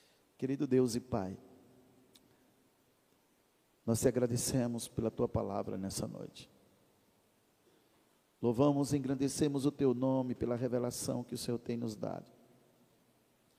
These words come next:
Obrigado, Senhor, porque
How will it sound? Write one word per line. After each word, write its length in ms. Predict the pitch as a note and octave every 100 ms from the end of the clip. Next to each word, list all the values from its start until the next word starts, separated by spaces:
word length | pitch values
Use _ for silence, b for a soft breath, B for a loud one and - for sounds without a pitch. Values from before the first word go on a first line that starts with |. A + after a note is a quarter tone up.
| b b b b b _ _ _ _ _ _ -
Obrigado, 440 | C#3 D3+ D3 C#3+
Senhor, 400 | C#3+ D#3 C#3 C#3+
porque 640 | C#3+ C#3 - C#3+ C#3 A#2+